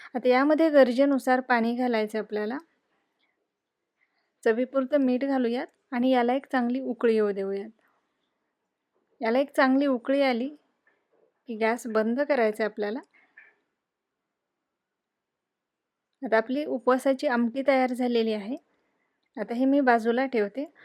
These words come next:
आता दुसऱ्या कढईमध्ये आपण खीर बनवून घेऊयात. तर त्यासाठी त्यामध्ये तूप घालायचं आणि थोडे बदाम या तुपावरती परतून घ्यायचे. बदाम, काजू किंवा तुम्हाला जे ड्रायफ्रुट्स आवडतात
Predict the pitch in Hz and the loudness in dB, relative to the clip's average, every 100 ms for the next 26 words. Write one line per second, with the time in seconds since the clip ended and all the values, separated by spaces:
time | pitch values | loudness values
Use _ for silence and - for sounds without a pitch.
0 | - - 240 277 277 269 - 302 302 269 | -20 -10 0 2 4 0 0 0 4 4
1 | 269 247 226 226 254 254 - 254 262 247 | 4 2 -2 -2 -2 -4 -2 0 2 2
2 | 240 233 240 226 208 208 208 247 240 233 | 2 0 -2 -2 -2 -2 -4 -8 -4 -4
3 | 233 277 294 262 233 247 254 240 233 247 | -2 -4 -2 -2 0 -2 -2 -6 -8 -6
4 | 240 214 202 294 370 _ _ _ - - | -4 -4 -6 -8 -14 _ _ _ -20 -4
5 | 247 285 269 262 277 254 247 233 240 240 | 0 2 4 4 6 4 4 0 -2 -4
6 | 226 226 214 214 262 254 214 220 208 202 | -4 -2 -2 -6 -4 -4 -4 -8 -8 -8
7 | 190 - 226 _ _ _ _ - 233 233 | -10 -16 -20 _ _ _ _ -6 0 2
8 | 254 269 262 247 254 254 262 269 262 247 | 2 4 2 2 -2 -2 -2 -2 0 0
9 | 262 247 247 247 233 - 240 254 233 220 | 0 2 2 2 -4 -6 -6 -2 -2 -2
10 | 233 | -8